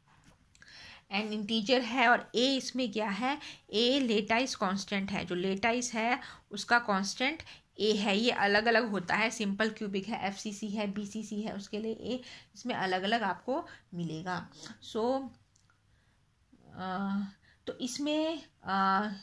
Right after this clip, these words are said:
तो क्रिस्टल में इलेक्ट्रॉन्स के होने की संभावना, वो भी क्या हो जाती है, पीरियोडिक हो जाती है।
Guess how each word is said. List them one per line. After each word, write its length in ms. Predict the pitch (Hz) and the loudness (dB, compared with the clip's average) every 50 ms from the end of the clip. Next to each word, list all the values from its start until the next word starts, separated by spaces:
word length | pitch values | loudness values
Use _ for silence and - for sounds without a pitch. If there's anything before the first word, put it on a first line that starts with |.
| - - - - - - - 196 - | -14 -18 -18 -18 -18 -16 -16 -6 -4
तो 80 | 269 269 | -4 -4
क्रिस्टल 560 | 262 - 240 254 247 - - - 311 294 294 | -2 0 0 0 0 0 2 2 4 4 4
में 400 | 277 277 277 277 285 294 311 311 - - - - - _ - | 2 2 2 2 2 0 -2 -4 -8 -14 -20 -20 -16 _ 0
इलेक्ट्रॉन्स 600 | 220 240 254 247 247 - - 285 285 294 - - - | 2 2 2 2 0 0 -2 -2 -2 -2 -4 -6 -6
के 180 | - 285 294 | -4 -4 -4
होने 400 | 254 214 220 247 240 240 269 269 | -2 0 0 0 0 0 0 0
की 120 | - 285 294 | -2 -2 -2
संभावना, 720 | - 262 226 214 208 202 208 190 185 185 160 - - - - - - - _ _ | -2 -2 -2 -2 0 0 0 -2 -2 -4 -6 -6 -8 -12 -18 -20 -20 -20 _ _
वो 140 | 208 247 269 | -2 -2 2
भी 140 | 202 302 302 | 4 4 4
क्या 160 | 302 302 277 | 6 4 4
हो 140 | 269 277 277 | 4 4 2
जाती 380 | 233 269 247 247 - 269 269 240 | 2 2 2 2 0 0 -2 -2
है, 220 | 240 269 302 311 | 0 0 -2 -2
पीरियोडिक 800 | 311 - - 254 233 196 233 233 233 226 214 190 311 311 302 - | -2 -4 -4 -4 -2 0 0 2 2 2 2 2 2 0 0 0
हो 200 | - 226 220 220 | -2 -2 -2 0
जाती 400 | 196 190 175 170 - - - 196 | 0 0 -2 -4 -6 -8 -10 -8
है। 300 | 175 202 220 196 196 | -4 -2 -2 -2 -2